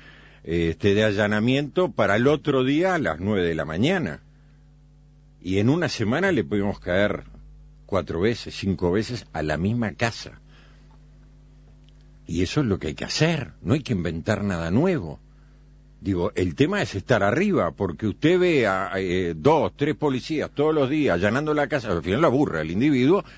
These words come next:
y dice, "Me voy a dedicar a otra cosa, porque esta gente tarde o temprano me van a agarrar". Y era lo que pasaba, tarde o temprano los agarrábamos. El tema es que hay que ponerse a trabajar.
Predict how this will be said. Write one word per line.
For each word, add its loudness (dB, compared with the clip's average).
y -8
dice, -8
"Me -4
voy 2
a 4
dedicar 2
a 0
otra 0
cosa, 0
porque -2
esta -2
gente -4
tarde 2
o 2
temprano 0
me 2
van 4
a -2
agarrar". 0
Y -2
era -2
lo -2
que -8
pasaba, -2
tarde -2
o 2
temprano -2
los -2
agarrábamos. -2
El -4
tema 0
es -2
que 2
hay 0
que 2
ponerse 0
a -4
trabajar. -2